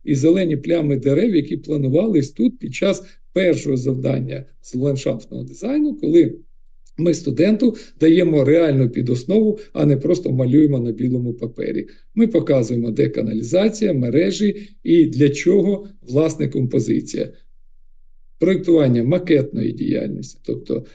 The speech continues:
ем, спочатку розгортки, е, потім лекала, потім макет. Але, е, всьому цьому передує скетчинг. Тому нова дисципліна скетчу,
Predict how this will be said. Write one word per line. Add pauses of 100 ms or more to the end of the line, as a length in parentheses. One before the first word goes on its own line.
(140)
ем,
спочатку
розгортки, (460)
е,
потім (220)
лекала, (200)
потім
макет. (120)
Але, (360)
е,
всьому
цьому
передує
скетчинг. (280)
Тому
нова
дисципліна
скетчу,